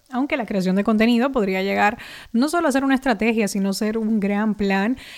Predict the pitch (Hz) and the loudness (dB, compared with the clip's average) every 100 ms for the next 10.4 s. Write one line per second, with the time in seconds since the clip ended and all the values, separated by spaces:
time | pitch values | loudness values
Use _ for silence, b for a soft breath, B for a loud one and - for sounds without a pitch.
0 | B 254 285 320 262 233 254 269 277 269 | B -2 0 0 0 -2 -2 2 4 4
1 | 262 226 208 196 185 185 190 196 208 - | 2 0 0 0 0 0 0 0 -2 0
2 | 208 196 208 214 185 - 180 170 185 165 | -2 0 0 -2 -4 -4 -4 -4 -4 -4
3 | 165 170 180 - B B B 247 254 302 | -4 -8 -14 -16 B B B -2 0 0
4 | 349 330 254 240 247 247 220 220 214 - | 0 0 2 2 2 0 0 0 0 0
5 | 254 247 202 196 196 165 160 - - 220 | -2 -2 0 2 2 0 -8 -16 -8 -6
6 | - 233 277 302 269 262 262 - B B | -2 -2 0 -2 0 -2 -4 -8 B B
7 | 214 196 185 214 208 240 247 233 240 262 | -2 0 0 0 2 2 2 2 2 0
8 | - 247 226 233 202 208 214 208 208 220 | 0 0 2 0 2 0 0 -2 0 2
9 | 247 247 226 208 220 226 185 190 202 - | 0 0 -2 -2 0 0 0 2 0 -2
10 | 175 185 180 - | -6 -4 -4 -6